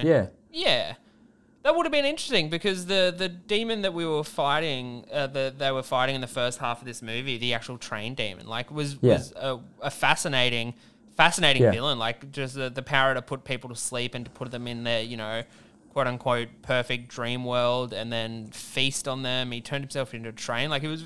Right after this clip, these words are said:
Speaker 2: it was very interesting. But yeah,
Speaker 1: Well,
Speaker 2: he
Speaker 1: and
Speaker 2: didn't get
Speaker 1: all, all the other lower ca-, lower ones got killed and he didn't.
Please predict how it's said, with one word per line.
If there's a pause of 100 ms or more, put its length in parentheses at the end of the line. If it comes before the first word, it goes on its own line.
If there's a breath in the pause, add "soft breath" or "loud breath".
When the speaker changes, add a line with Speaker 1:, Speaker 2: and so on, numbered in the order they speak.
Speaker 2:
it
was
very
interesting.
But
yeah,
Speaker 1:
Well,
Speaker 2:
he
Speaker 1:
and
Speaker 2:
didn't
get
Speaker 1:
all,
all
the
other
lower
ca-,
lower
ones
got
killed
and
he
didn't.